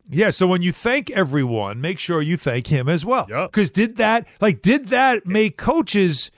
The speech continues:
Speaker 1: kind of
Speaker 2: Yes.
Speaker 1: perk up? Like, "Man, that, no, no, he deserves
Speaker 2: Yeah,
Speaker 1: it.
Speaker 2: that ain't right. Yeah,
Speaker 1: Let's
Speaker 2: I
Speaker 1: make
Speaker 2: go,
Speaker 1: sure
Speaker 2: "Why
Speaker 1: he
Speaker 2: go
Speaker 1: gets
Speaker 2: like
Speaker 1: on
Speaker 2: that?"
Speaker 1: this thing." Right, exactly. So you have that. So you can't take him out. You could argue that if there's another guard to go in, it should be James Harden.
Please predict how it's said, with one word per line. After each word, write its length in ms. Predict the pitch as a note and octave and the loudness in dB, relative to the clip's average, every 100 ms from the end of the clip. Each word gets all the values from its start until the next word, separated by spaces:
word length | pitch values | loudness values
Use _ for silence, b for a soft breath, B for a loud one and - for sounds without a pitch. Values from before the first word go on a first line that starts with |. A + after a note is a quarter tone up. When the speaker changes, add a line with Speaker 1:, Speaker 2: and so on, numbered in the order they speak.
| b - | b -4
Speaker 1:
kind 160 | G#3 G#3 | -2 0
of 40 | |
Speaker 2:
Yes. 60 | - | 2
Speaker 1:
perk 180 | A#3+ - | 2 4
up? 180 | C#4 G#3+ | 2 4
Like, 220 | F#3+ E3+ | 2 2
"Man, 200 | G#3+ A3+ | 0 0
that, 120 | A#3 | 0
no, 100 | A3 F3+ | 0 0
no, 100 | A#2+ | 2
he 180 | D#3 | 2
deserves 440 | A#3+ F3+ A#2 B2 C3 | 4 2 2 0 2
Speaker 2:
Yeah, 40 | A3 | 2
Speaker 1:
it. 120 | B3 | 2
Speaker 2:
that 40 | |
ain't 140 | A#2+ F#2+ | -2 -6
right. 200 | G2+ A2+ | -8 -4
Yeah, 120 | A2+ | 0
Speaker 1:
Let's 160 | G#3 - | 0 2
Speaker 2:
I 20 | |
Speaker 1:
make 140 | G3+ - | 2 2
Speaker 2:
go, 40 | |
Speaker 1:
sure 140 | G#3 G3+ | 4 4
Speaker 2:
"Why 60 | |
Speaker 1:
he 140 | D#3 F#3+ | 6 4
Speaker 2:
go 40 | |
Speaker 1:
gets 180 | D#3+ D#3 | 2 0
Speaker 2:
like 80 | A3+ | 0
Speaker 1:
on 80 | B3 | 0
Speaker 2:
that?" 60 | E3 | -2
Speaker 1:
this 120 | B2+ | -6
thing." 220 | - B2+ B2 | -8 -10 -4
Right, 240 | G3+ F#2+ | -6 -4
exactly. 600 | C#3 C3+ B3+ G3+ - F2 _ _ _ _ - | -4 0 2 0 -2 -14 _ _ _ _ -8
So 160 | - | -2
you 140 | G#3 G#3 | 0 0
have 120 | F#3 | 0
that. 240 | G#3+ D#3 | 0 0
So 80 | - | 0
you 100 | A3+ | 0
can't 220 | - D4 - | 0 -2 0
take 180 | A#3+ | -2
him 200 | C3+ D#3+ | -2 -2
out. 280 | C#3 B2 B2+ _ b b b b b | -2 -4 -6 _ b b b b b
You 160 | D#3 F#3 | 2 2
could 160 | A3 | 2
argue 320 | G3+ A#3+ B3 | 2 2 0
that 240 | G#3+ G3+ F#3+ | 2 2 2
if 160 | F3+ - | -2 2
there's 260 | F#3+ E3 | 2 2
another 360 | E3 E3 F#3+ F#3 | 2 2 2 2
guard 460 | B2 D3+ E3 E3+ C#3 | 0 0 2 0 -2
to 100 | D3 | -2
go 340 | G#2 C#3+ C#3+ - | 2 2 2 0
in, 320 | A#3 G3+ D#3+ | 2 2 2
it 160 | E3 D3 | -2 -6
should 260 | - C#4 D#3 | -4 -4 -4
be 120 | B2+ | -6
James 320 | G#2 A2 F#2 | -4 -6 -2
Harden. 440 | D3+ C#3 D#2+ F2 | 0 0 -2 -12